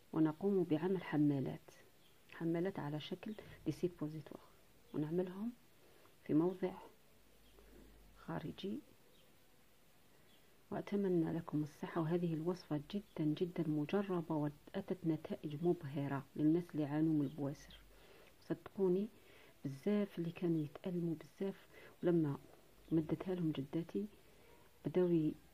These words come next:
يشكروا فيها وهما يبكوا. نتمنى لكم الصحة والعافية، وأن تعم-، تعم عليكم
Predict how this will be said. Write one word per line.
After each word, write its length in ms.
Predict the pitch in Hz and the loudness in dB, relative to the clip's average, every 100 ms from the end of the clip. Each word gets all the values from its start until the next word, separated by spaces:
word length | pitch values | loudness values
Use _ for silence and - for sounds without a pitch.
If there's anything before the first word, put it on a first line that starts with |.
| - - | -20 -14
يشكروا 440 | - - - 170 | -12 -10 -6 -4
فيها 260 | 156 202 190 | -2 -2 2
وهما 360 | 190 160 151 147 | 0 2 2 2
يبكوا. 280 | 135 - - - - - | 0 -4 -18 -20 -14 -12
نتمنى 400 | - 190 196 175 | -4 2 4 4
لكم 280 | 175 147 | 4 2
الصحة 460 | 147 - 196 - 151 | 2 -2 -10 -8 -2
والعافية، 640 | 143 139 151 165 156 160 175 - - - - - - | -2 0 -2 -4 -6 -6 -8 -18 -20 -20 -20 -14 -4
وأن 220 | 175 170 | 0 0
تعم-، 280 | 170 156 - - - | 2 0 0 -4 -4
تعم 320 | 147 185 165 | -2 0 0
عليكم 560 | 147 151 165 - 160 | 2 2 2 -2 -6